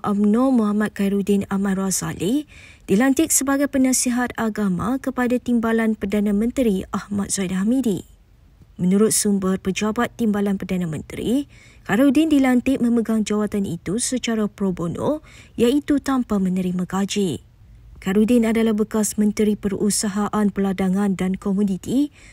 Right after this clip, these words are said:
serta bekas Ahli Parlimen Kuala Nerus. Dia berkelulusan Doktor Falsafah dalam bidang pengajian Islam dari Universiti Kebangsaan Malaysia U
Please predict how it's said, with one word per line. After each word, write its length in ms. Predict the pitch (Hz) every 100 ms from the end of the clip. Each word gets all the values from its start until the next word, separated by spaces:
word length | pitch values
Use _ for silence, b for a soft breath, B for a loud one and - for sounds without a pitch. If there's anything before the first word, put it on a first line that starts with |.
| B
serta 320 | - 240 - 262
bekas 480 | 233 - 233 -
Ahli 320 | 220 208 214 214
Parlimen 480 | 208 196 196 175
Kuala 240 | - 185 175
Nerus. 720 | 190 214 214 - - - - - _ _ -
Dia 160 | 175 214
berkelulusan 960 | 294 294 - 277 269 262 247 262 247 226
Doktor 320 | 226 - 240
Falsafah 800 | - 233 - 214 180 - 233 262
dalam 400 | - 220 220 202
bidang 320 | 208 214 202
pengajian 640 | - 202 202 185 208 196
Islam 480 | - - - 202 180 -
dari 320 | 165 214 302
Universiti 480 | 294 262 247 - 247
Kebangsaan 640 | 220 226 220 - 214 208
Malaysia 400 | 202 208 196 -
U 160 | 196